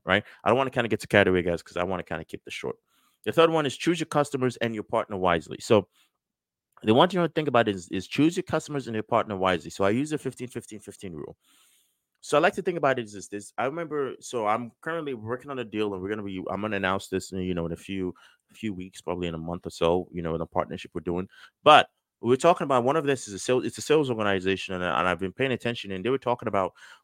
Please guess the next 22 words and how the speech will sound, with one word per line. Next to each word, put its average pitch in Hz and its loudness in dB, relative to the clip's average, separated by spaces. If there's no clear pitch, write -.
"We 127 2
have 123 2
one 123 -2
call 120 -4
closes." - -12
Okay, - -6
I'm 131 -8
saying, 92 -8
"Okay, 110 -8
what 117 -2
is 156 -8
a 160 -6
one 135 -12
call? 127 -8
What 127 -4
is 135 -12
your 131 -6
one 120 -8
call 120 -8
close?" 127 -6
Like, 98 -8
"Yeah, 127 4